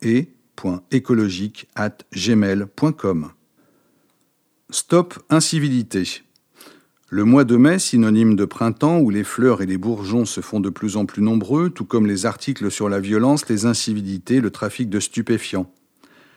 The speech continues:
La délinquance augmente dans les immeubles, dans les rues. Hormis la vidéosurveillance, qui est bien maîtrisée,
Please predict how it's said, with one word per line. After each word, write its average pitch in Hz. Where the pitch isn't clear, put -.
La 92
délinquance 98
augmente 113
dans 98
les 87
immeubles, 104
dans 98
les 101
rues. 87
Hormis 120
la 98
vidéosurveillance, 101
qui 98
est 87
bien 113
maîtrisée, 107